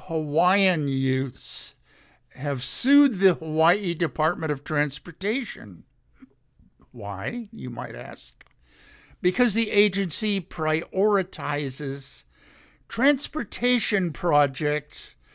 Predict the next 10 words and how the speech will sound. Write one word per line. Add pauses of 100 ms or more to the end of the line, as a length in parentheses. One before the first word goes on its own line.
(200)
like
highways (600)
because
they (240)
lock
in (120)
and (100)
escalate
the
use